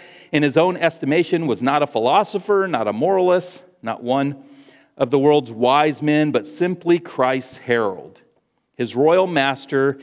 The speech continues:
had given him a message to proclaim. His whole business was to deliver that message." And that should be our whole business as well. We're called to preach the gospel.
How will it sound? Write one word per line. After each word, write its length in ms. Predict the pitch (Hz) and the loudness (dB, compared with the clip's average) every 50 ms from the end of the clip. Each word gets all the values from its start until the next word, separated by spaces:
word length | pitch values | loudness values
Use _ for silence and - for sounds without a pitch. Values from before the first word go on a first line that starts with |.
| - - - | -18 -12 -8
had 200 | - 123 110 101 | -6 -6 -4 -2
given 240 | 110 139 147 180 170 | 0 0 0 0 0
him 200 | 170 185 185 180 | 0 -2 -2 -2
a 40 | |
message 420 | 170 151 143 135 - - 147 - - | 0 0 0 0 -2 -6 -14 -10 -8
to 100 | - 175 | -8 -6
proclaim. 720 | - 185 - - - 135 120 110 110 104 101 107 113 110 - _ _ _ _ _ - | -4 -6 -6 -4 -4 -4 -2 -2 -2 -4 -6 -8 -10 -14 -18 _ _ _ _ _ -10
His 140 | 123 - | -10 -10
whole 260 | - - 123 135 156 147 | -4 -2 0 0 0 0
business 580 | 139 143 151 135 104 104 95 92 95 - - - _ _ _ - | 0 0 0 0 -2 -6 -12 -14 -14 -16 -20 -20 _ _ _ -6
was 200 | 123 120 117 120 | -6 -6 -6 -8
to 120 | - 120 | -10 -10
deliver 580 | 107 98 104 104 104 110 107 95 110 110 107 101 - | -8 -6 -6 -4 -4 -4 -6 -4 -4 -6 -6 -8 -12
that 400 | 95 90 92 90 90 85 - _ _ - | -16 -14 -12 -10 -10 -12 -14 _ _ -20
message." 720 | 104 101 92 85 - - - - - _ - - - - _ _ _ _ _ _ _ _ _ _ _ _ _ _ _ _ _ _ _ _ _ _ _ _ _ | -18 -16 -16 -16 -16 -18 -20 -20 -20 _ -20 -20 -20 -20 _ _ _ _ _ _ _ _ _ _ _ _ _ _ _ _ _ _ _ _ _ _ _ _ _
And 120 | 98 95 98 | -16 -10 -8
that 180 | 98 98 - - | -8 -10 -10 -12
should 180 | - 120 101 | -16 -16 -14
be 160 | 92 101 95 92 | -12 -10 -10 -8
our 240 | 90 90 92 98 | -6 -6 -6 -8
whole 220 | 95 - - 101 92 | -6 -6 -6 -8 -8
business 520 | 92 90 98 87 82 80 87 85 - - | -8 -12 -14 -14 -14 -16 -20 -20 -20 -18
as 160 | 98 90 80 | -18 -18 -16
well. 420 | 90 87 85 78 - - - - _ _ _ _ _ _ _ _ _ _ _ _ _ _ | -18 -18 -18 -18 -20 -20 -20 -20 _ _ _ _ _ _ _ _ _ _ _ _ _ _
We're 180 | - 113 117 117 | -6 -4 -4 -4
called 440 | 117 - - 110 101 101 107 101 - | -4 -6 -4 -4 -4 -4 -6 -8 -10
to 80 | 113 | -14
preach 400 | 101 - - - 95 85 - - | -16 -14 -14 -14 -14 -14 -16 -20
the 80 | - 101 | -20 -16
gospel. 580 | 90 95 90 87 85 85 - _ _ _ _ | -12 -12 -12 -12 -12 -16 -20 _ _ _ _